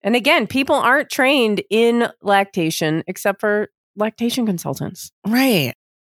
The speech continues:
Speaker 2: And there, but she should know the female body, right? Like, she should know breasts overall. And you would think
Speaker 1: Right.
Speaker 2: that she
Speaker 1: She
Speaker 2: saw
Speaker 1: should know they
Speaker 2: enough of
Speaker 1: don't just
Speaker 2: them of
Speaker 1: change.
Speaker 2: Right. And that that probably doesn't look right.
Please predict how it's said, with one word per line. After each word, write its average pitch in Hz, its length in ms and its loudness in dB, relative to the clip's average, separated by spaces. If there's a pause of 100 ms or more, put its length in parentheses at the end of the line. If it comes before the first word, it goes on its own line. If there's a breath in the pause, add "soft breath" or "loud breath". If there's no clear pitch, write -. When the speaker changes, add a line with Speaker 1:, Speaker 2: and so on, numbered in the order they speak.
(460)
Speaker 2:
And 240 140 0
there, 294 160 4
but 233 180 0
she - 160 2
should 294 220 2
know 254 140 2
the 226 80 0
female 226 360 2
body, 247 540 2
right? 240 480 2
Like, 202 160 2
she - 160 2
should 233 360 2
know 240 220 2
breasts 254 800 0 (500 loud breath)
overall. 254 760 2 (420 soft breath)
And 262 140 2
you 269 60 4
would 254 160 -2
think 302 140 2
Speaker 1:
Right. 175 100 0
Speaker 2:
that 269 100 0
she 254 160 2
Speaker 1:
She 233 120 2
Speaker 2:
saw 254 200 4
Speaker 1:
should - 80 4
know 226 80 4
they 220 80 4
Speaker 2:
enough 214 140 4
of 208 40 2
Speaker 1:
don't 208 80 4
just 202 40 6 (120)
Speaker 2:
them - 20 4
of 202 140 6
Speaker 1:
change. 156 180 0 (760 soft breath)
Speaker 2:
Right. 262 340 0 (640)
And 240 120 0
that 226 80 0
that - 180 2
probably 269 400 0
doesn't 220 300 0
look 233 200 0
right. 233 360 0